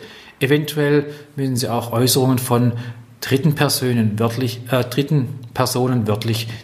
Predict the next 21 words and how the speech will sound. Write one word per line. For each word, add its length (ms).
zitieren. 600
Heben 320
Sie 140
Stärken 400
hervor, 680
und 140
zeigen 300
Sie 160
bei 180
den 160
Schwächen 640
Verbesserungsvorschläge 1500
auf 180
und 100
verbinden 600
Sie 140
diese 260
Stärken 500
und 60
Schwächen 540
miteinander. 640